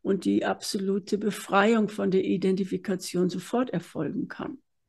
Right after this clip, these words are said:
Das gibt es auch. Und es gibt auch spirituelle Meister,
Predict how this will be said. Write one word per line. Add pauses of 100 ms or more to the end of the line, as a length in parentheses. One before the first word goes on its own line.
(420)
Das
gibt
es
auch. (680)
Und
es
gibt
auch
spirituelle
Meister,